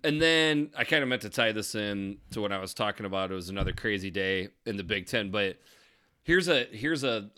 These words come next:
a thought process. You tell me what you think. But it is crazy. Like, it's been off. With that being said, here's two statements that I think I could make from last year, maybe even the last couple years, that are still true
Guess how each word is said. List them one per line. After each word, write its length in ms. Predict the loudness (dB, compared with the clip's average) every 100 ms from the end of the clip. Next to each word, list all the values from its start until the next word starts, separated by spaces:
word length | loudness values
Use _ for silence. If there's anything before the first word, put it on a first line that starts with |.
| -20
a 120 | -14 -8
thought 300 | -2 -2 -2
process. 600 | -8 -8 -8 -8 -10 -18 -16
You 80 | -8
tell 120 | -8
me 80 | -8
what 80 |
you 60 | -8
think. 220 | -8 -8 -6
But 280 | -4 -4 -8 -20 -4
it 100 | 0
is 140 | 0
crazy. 480 | 2 2 2 -4 -6
Like, 160 | -8 -8
it's 160 | -8 -4
been 340 | -4 -4 -8 -2
off. 460 | 0 0 -4 -12 _ _ _ _ _
With 240 | 0 2
that 220 | 2 2
being 240 | 0 -4 -4
said, 520 | -4 -2 -2 -6 -10 -20 _ _ _
here's 320 | -4 -2 -2
two 180 | -4 -6
statements 460 | -4 -2 -2 -2 -6
that 100 | -6
I 60 | -6
think 200 | -6 -6
I 80 |
could 160 | -6 -6
make 300 | -4 -6 -8 _ _
from 320 | -12 -10 -8
last 360 | -4 -4 -4 -8
year, 320 | -8 -8 -12 _ _ -8
maybe 200 | -4 -4
even 100 | -6
the 40 | -8
last 160 | -10
couple 260 | -8 -6 -4
years, 300 | -6 -6 -6
that 120 | -8
are 60 | -8
still 200 | -8 -8
true 320 | -10 -12 -14